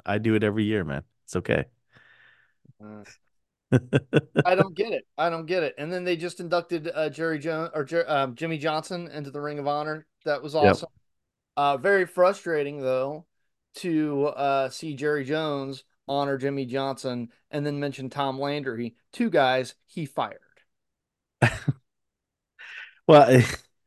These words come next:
Speaker 2: Remember Jimmy Johnson, the guy that won you two Super Bowls and you fired,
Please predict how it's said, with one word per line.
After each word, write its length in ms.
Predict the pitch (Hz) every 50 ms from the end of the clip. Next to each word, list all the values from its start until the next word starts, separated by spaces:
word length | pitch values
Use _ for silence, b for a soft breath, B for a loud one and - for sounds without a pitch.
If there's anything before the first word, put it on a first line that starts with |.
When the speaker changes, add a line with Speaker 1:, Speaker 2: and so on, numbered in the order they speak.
| _ _
Speaker 2:
Remember 320 | - 294 330 339 330 233 170
Jimmy 340 | - 233 269 277 277 277 220
Johnson, 480 | 185 220 226 226 226 226 - 233 220
the 100 | 214 185
guy 280 | 147 170 196 208 202 185
that 140 | 185 156 160
won 180 | 180 185 180
you 100 | 170 151
two 220 | - - 180 165 151
Super 260 | - 175 160 160 147
Bowls 380 | 143 165 165 160 165 156 135
and 100 | 139 135
you 60 | 127 -
fired, 420 | - 170 160 160 165 156 b